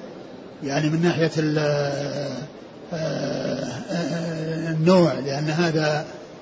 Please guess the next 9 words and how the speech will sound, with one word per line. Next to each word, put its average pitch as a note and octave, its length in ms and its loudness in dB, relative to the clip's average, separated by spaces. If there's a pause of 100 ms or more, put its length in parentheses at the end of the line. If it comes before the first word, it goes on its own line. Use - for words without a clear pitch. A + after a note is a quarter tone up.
(140)
يعني C#3+ 380 4
مطبوخ D#3+ 560 6
وهذا E3 340 4
غير G#3 200 6
مطبوخ، G#3+ 340 6
هذا F#3+ 260 4
يعني، F3 380 0
هذا E3 520 2
يعني D#3 320 0